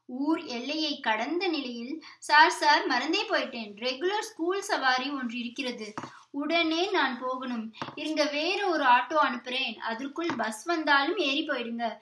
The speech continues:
காசு கூட இப்ப வேணாம். அந்த ஐயா கிட்டயே திரும்பி வந்து கொடுத்துடுங்க"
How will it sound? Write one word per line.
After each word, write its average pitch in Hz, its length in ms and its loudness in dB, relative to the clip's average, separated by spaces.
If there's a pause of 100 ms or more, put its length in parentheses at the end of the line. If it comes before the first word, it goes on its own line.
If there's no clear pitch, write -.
(260)
காசு 302 400 10
கூட 320 220 -2
இப்ப 285 200 0
வேணாம். 262 460 0 (200)
அந்த 254 300 -2
ஐயா 277 280 4
கிட்டயே 294 560 -4
திரும்பி 330 360 0
வந்து 277 280 -4
கொடுத்துடுங்க" 233 580 -6